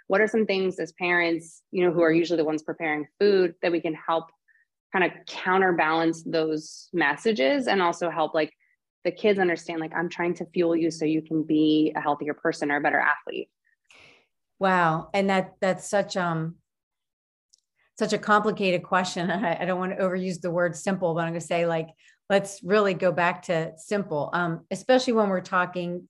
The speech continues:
Speaker 2: for the most part, right, our athletes that we're all concerned with or, or supporting,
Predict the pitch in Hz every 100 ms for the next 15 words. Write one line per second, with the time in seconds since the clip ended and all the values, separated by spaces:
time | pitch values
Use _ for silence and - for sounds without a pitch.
0 | - 254 214 220 214 208 208 185 160 156
1 | 160 - 160 - 165 160 170 160 - -
2 | _ 165 170 165 175 175 170 165 160 160
3 | 160 156 160 147 147 151 151 156 147 143
4 | 160 151 151 165 156 170 160 147 147 151
5 | 151